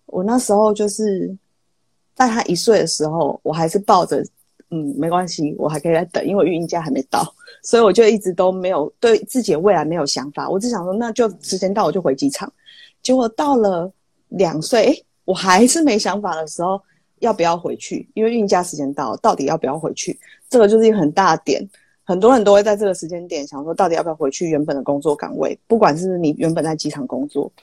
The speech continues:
那我就决定，当下我就决定不回去了，因为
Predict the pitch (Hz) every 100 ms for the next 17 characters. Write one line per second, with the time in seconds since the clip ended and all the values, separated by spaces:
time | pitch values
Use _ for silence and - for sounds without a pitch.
0 | - - - 208 147 180 175 165 160 -
1 | 180 170 - _ _ _ _ 196 180 180
2 | 190 139 147 156 143 139 147 - 185 165
3 | 107 - - 50 - _ _ - 214 220
4 | 240 214 208